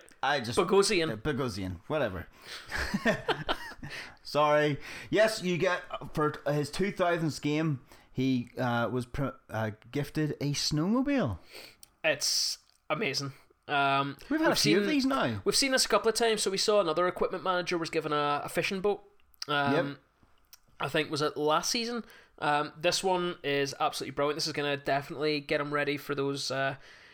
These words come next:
Speaker 2: cold winters up there in Buffalo. Um, but this guy's been the, um, equ-, assistant equipment manager with the Sabres for over two decades, two thousand
Speaker 1: Wow.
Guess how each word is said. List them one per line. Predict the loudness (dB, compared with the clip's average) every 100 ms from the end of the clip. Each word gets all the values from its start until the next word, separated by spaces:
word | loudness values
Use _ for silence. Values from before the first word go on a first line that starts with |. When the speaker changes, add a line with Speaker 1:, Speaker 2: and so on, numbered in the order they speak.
| -6
Speaker 2:
cold | 2 4 4
winters | 2 2 2 2 0
up | 0 0
there | 0
in | 2
Buffalo. | 0 0 2 2 0 -6 -6
Um, | 0 2 2 0 -6 -18 -20 -12
but | 0
this | 2 4
guy's | 2 2
been | -2 -6
the, | -2 -2 -4 -6
um, | -2 0 0 -2 -8 -12 _ -12
equ-, | -6 -6 -4 -4
assistant | 0 2 2 0
equipment | 0 -2 -2 -2
manager | -2 0 -4
with | -6 -6
the |
Sabres | -2 0 0 -4
for | -4
over | -6 -4
two | -2 -2
decades, | 0 -2 -2 -2 -2 -4
two | -4 -4
thousand | -6 0 2 2 0 -2
Speaker 1:
Wow. | -4 -4 -6 -8 -10